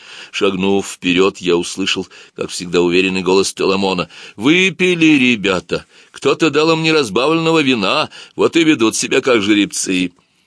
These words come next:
Один из стражей сказал другому: "Пусть их успокаивает куратор, отыщи его, должно быть, где-нибудь пляшет".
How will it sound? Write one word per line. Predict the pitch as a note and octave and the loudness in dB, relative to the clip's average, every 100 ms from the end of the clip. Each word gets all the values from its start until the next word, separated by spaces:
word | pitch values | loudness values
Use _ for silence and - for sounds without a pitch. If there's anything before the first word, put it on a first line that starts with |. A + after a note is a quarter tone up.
| _ _ | _ _
Один | - F2 D#2 D#2+ | -6 -6 -6 -6
из | E2+ - | -6 -6
стражей | F#2 E2+ E2+ | -2 -2 -2
сказал | E2+ F#2 E2 E2+ | -4 -6 -4 -4
другому: | E2 E2+ D#2+ D#2+ D2 - - | -4 -4 -4 -4 -8 -16 -20
"Пусть | - G2+ A2+ G2+ - | -6 0 2 2 0
их | A2+ G2 | -2 -2
успокаивает | G#2+ G2 - G2+ G#2+ A2 G#2 G2+ G2 | -2 -4 -2 0 0 2 2 2 0
куратор, | - G2 G2+ G2 F2+ E2+ D#2 - _ _ | -2 0 0 0 -2 -4 -8 -10 _ _
отыщи | - E3 A#2 G#2+ - - G#2+ G#2 G2+ | -6 -2 0 0 2 0 0 2 2
его, | F#2 F2+ | 2 0
должно | E2 F2 F#2 | 0 -2 -4
быть, | E2 | -6
где-нибудь | D#2+ F#2 F#2 E2+ | -4 -2 -2 -6
пляшет". | - F#2+ F#2 F2+ F#2 F2 | -4 -2 -2 -2 -6 -8